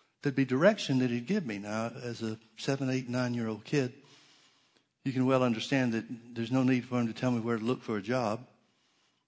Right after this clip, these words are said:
or where to move or direction like that. But I remember very specifically him giving me direction,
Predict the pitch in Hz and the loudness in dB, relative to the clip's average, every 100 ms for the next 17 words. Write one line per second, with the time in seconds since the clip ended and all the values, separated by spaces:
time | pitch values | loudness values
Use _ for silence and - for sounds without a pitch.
0 | - 117 123 113 123 110 107 135 - - | -8 -2 0 2 4 4 0 -4 -12 -20
1 | _ _ _ _ _ _ _ _ 117 110 | _ _ _ _ _ _ _ _ -8 0
2 | 120 131 - 117 110 107 135 131 113 _ | 2 2 0 -4 -4 -6 -10 -10 -14 _
3 | _ _ _ _ _ _ _ _ _ _ | _ _ _ _ _ _ _ _ _ _
4 | _ _ _ - 160 208 180 165 147 147 | _ _ _ -10 -6 -2 2 2 2 2
5 | 165 156 - 131 175 156 123 120 147 143 | 2 0 -4 -4 -2 -2 -4 0 0 0
6 | 143 135 135 120 117 131 139 - 113 | 0 2 0 0 -2 -2 -4 -8 -10